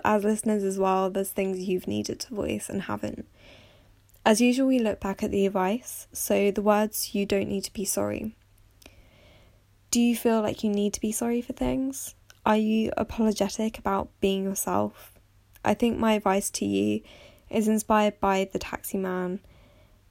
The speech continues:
is to be unapologetically you. Be fabulous. Be brave. And I wrote the lyrics of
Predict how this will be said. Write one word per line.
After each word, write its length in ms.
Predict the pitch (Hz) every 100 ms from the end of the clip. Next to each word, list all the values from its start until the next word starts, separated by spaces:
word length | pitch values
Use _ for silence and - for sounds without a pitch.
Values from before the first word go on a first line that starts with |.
| _
is 420 | 196 196 196 190 - -
to 160 | - 208 _ _ -
be 280 | 208 208 -
unapologetically 1200 | 208 196 190 - 196 196 190 - - - 190 185
you. 280 | 185 - 202 - _ _ _ _ _ -
Be 160 | 208 202
fabulous. 920 | - 190 196 196 196 196 - - - - _
Be 460 | 196 196 190 196 208 _
brave. 580 | - 208 - - - - - _ _ _ _ - _ - - - - - -
And 100 | 220
I 40 | 214
wrote 240 | 208 202
the 60 | 214
lyrics 460 | 208 196 185 -
of 220 | 196 190